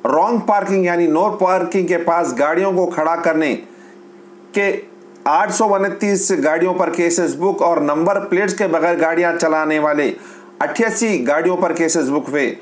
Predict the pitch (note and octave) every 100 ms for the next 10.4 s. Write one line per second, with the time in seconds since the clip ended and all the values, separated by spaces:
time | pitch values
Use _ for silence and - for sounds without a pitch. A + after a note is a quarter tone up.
0 | - - - E3+ F3+ A3 G3 F#3+ F3+ A#3
1 | A#3 A#3+ A#3 E3+ F3 G#3 F#3+ F#3+ F3+ F3+
2 | F#3 F3+ F3+ E3+ F3+ F3+ F3+ E3+ F3 E3+
3 | E3+ E3+ E3+ - - - - - F3 G#3+
4 | G#3+ G#3+ G3+ F#3 F3+ E3+ F3 E3+ F3 D#3
5 | D3 D3 D#3 D3+ D3 C#3 D3 D#3 E3+ E3+
6 | E3+ - - - E3+ E3+ G3 F#3 F3+ F#3
7 | F#3 F#3 F#3+ E3+ F3+ F#3+ F#3+ F#3 F#3+ F#3+
8 | F#3+ F#3 F3 G3 G3 - - - D#3+ -
9 | G3 G3 F#3 F3+ D#3 D#3 C#3+ D3 - E3
10 | D#3 C#3 C#3 A2+